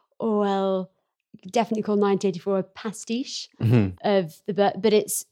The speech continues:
Speaker 1: really
Speaker 2: An
Speaker 1: excellent.
Speaker 2: homage, if you
Speaker 1: Mm.
Speaker 2: will. <laughs>
Speaker 1: It's definitely worth reading in its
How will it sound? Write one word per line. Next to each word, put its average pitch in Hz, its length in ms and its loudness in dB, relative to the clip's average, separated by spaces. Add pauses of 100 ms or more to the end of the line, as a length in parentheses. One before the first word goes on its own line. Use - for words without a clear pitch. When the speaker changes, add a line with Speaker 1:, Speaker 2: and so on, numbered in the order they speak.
(140)
Speaker 1:
really 220 360 6
Speaker 2:
An 165 160 6
Speaker 1:
excellent. 120 180 4
Speaker 2:
homage, 107 560 2
if - 160 -10
you 101 120 6
Speaker 1:
Mm. - 20 6 (680)
Speaker 2:
will. 143 240 0 (100)
<laughs> - 500 -18
Speaker 1:
It's 196 260 2
definitely 220 1040 4 (220)
worth 202 340 4
reading 202 360 8
in 190 100 4
its 135 180 -4